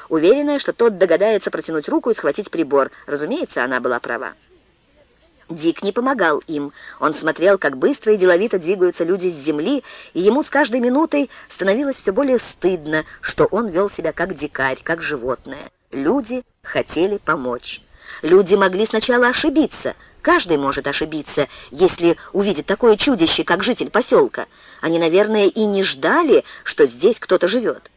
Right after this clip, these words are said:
Ну, как им догадаться? Ведь Сергеев говорил, что поселок отыскать очень нелегко,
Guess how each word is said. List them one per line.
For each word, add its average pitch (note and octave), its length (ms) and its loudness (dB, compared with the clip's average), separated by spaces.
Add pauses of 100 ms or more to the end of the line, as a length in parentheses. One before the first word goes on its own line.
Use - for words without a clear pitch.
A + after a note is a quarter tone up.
(140)
Ну, A3+ 120 -4
как F4 180 2
им D#3 100 -4
догадаться? C3+ 640 -4 (580)
Ведь G3 160 -2
Сергеев C#4+ 400 4
говорил, D#4+ 480 4 (180)
что - 240 0
поселок C4 440 2
отыскать B3 480 -2
очень C4+ 280 0
нелегко, B3+ 600 4